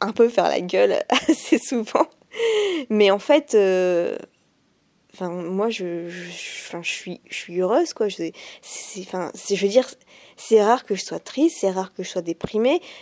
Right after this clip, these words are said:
c'est rare que je remette ma vie en question. Alors que finalement, les personnes qui font le plus semblant d'être heureuses sont parfois les plus malheureuses.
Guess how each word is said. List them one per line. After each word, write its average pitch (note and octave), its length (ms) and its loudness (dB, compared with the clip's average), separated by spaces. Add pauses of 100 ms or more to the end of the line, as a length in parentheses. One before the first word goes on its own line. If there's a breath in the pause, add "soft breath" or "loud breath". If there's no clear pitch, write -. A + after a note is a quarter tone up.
c'est G3+ 240 2
rare G3+ 240 0
que F#3+ 100 2
je E3+ 100 -6
remette F3+ 180 -2
ma F3+ 120 -2
vie E3+ 120 -6
en E3+ 80 -2
question. C#4 480 0 (280 loud breath)
Alors G#3 200 6
que A3 100 -4
finalement, A3 300 4
les C#4+ 120 4
personnes C4 400 2
qui - 240 -8 (600 soft breath)
font - 240 2
le C4+ 140 6
plus D#4 360 2
semblant B3 680 2 (140)
d'être - 260 -2
heureuses A#3+ 240 4
sont G3+ 140 -2
parfois G3+ 320 0
les A3 120 2
plus B3 180 -4
malheureuses. G#3+ 680 2